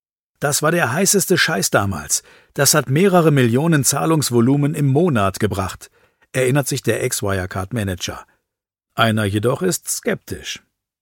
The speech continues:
Er glaubt nicht, dass die Internetseite tatsächlich individuelle Live-Shows zeigt. „Also haben wir es ausprobiert und natürlich auf dem riesigen Flatscreen in Bellenhaus Büro.“ Als ein junger Kollege hereinplatzt, freut man sich laut dem Ex-Kollegen sichtlich über dessen Verwirrung.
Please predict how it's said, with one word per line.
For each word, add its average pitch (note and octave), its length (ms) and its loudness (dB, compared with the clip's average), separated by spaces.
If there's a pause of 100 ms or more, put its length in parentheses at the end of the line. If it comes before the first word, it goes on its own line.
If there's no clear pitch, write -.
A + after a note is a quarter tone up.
(220)
Er G3 140 0
glaubt G#3+ 300 -2
nicht, D3 180 0
dass C3 140 0
die D3 140 -4
Internetseite B2+ 640 0
tatsächlich - 720 -4
individuelle C#3+ 680 0
Live-Shows G2 680 -2
zeigt. - 440 -10 (800)
„Also D3 380 4
haben E3+ 200 0
wir F3 100 0
es E3+ 100 -2
ausprobiert C#3 760 -2
und C3+ 260 -6
natürlich C3 440 2
auf A2+ 100 -2
dem A2+ 160 0
riesigen B2 480 2
Flatscreen C#3 600 -4
in G#2+ 200 -4
Bellenhaus A2 580 0
Büro.“ D3+ 460 4 (1000)
Als A2 240 -2
ein A#2+ 100 0
junger B2 300 0
Kollege A#2+ 420 2
hereinplatzt, D#3 720 -4
freut F3 300 -4
man F3 120 0
sich D#3+ 200 -2
laut B2+ 340 -4
dem A#2+ 140 -2
Ex-Kollegen C#3 640 -4
sichtlich E3 520 -6
über A2 180 -2
dessen G#2+ 320 -4
Verwirrung. G#2+ 560 0